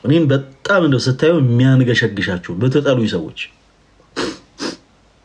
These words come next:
ተው፣ የምትወዱኝ ሰዎች አጻፉ፣ እያዩአቸው ነው።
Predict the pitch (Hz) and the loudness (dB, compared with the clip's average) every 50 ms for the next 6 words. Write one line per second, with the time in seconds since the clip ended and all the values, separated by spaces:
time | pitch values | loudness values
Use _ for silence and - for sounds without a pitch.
0 | _ _ _ _ _ _ _ _ - - _ _ - _ _ _ - - - - | _ _ _ _ _ _ _ _ -20 -20 _ _ -20 _ _ _ -18 -18 -18 -20
1 | _ _ _ _ _ _ _ _ _ _ _ _ _ _ _ _ _ _ _ _ | _ _ _ _ _ _ _ _ _ _ _ _ _ _ _ _ _ _ _ _
2 | _ _ _ _ _ _ _ _ - - 123 113 110 107 117 117 - 127 117 120 | _ _ _ _ _ _ _ _ -6 -2 0 2 2 2 0 0 -2 -2 -2 -2
3 | 117 - 135 131 127 - 98 95 - - - - 98 101 104 92 87 - - - | -2 0 0 -2 -2 -2 -4 -6 -6 -8 -8 -8 -6 -4 -4 -4 -4 -8 -10 -14
4 | - - - 113 - | -14 -16 -16 -16 -18